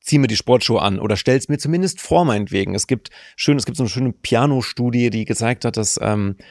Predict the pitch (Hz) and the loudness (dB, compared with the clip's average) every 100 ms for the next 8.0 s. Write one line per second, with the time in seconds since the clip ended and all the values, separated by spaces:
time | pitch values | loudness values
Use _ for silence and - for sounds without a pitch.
0 | - - - - 120 107 95 143 127 113 | -20 -20 -6 -2 0 -2 0 0 2 -2
1 | 107 113 127 123 117 113 110 123 - 127 | -2 -2 -2 -2 -2 -2 -4 -4 -4 -4
2 | 139 123 - 117 - 110 113 107 120 107 | -4 -6 -4 -6 -4 -6 -2 -2 -2 -4
3 | 104 113 - 110 139 - - 104 117 120 | -4 -4 -4 -4 -4 -4 -4 -4 -4 -4
4 | 110 104 107 113 117 - 120 113 113 98 | -2 -2 -2 0 0 0 -2 -2 -4 -2
5 | 113 123 - _ _ - - 123 120 98 | -2 -4 -8 _ _ -12 0 2 2 -2
6 | 101 - - 110 104 - 156 - 117 - | -4 -8 -8 -4 -4 2 0 2 -2 -2
7 | 87 - - 127 135 113 107 98 104 - | -6 -6 -2 0 0 -2 -4 -6 -6 -8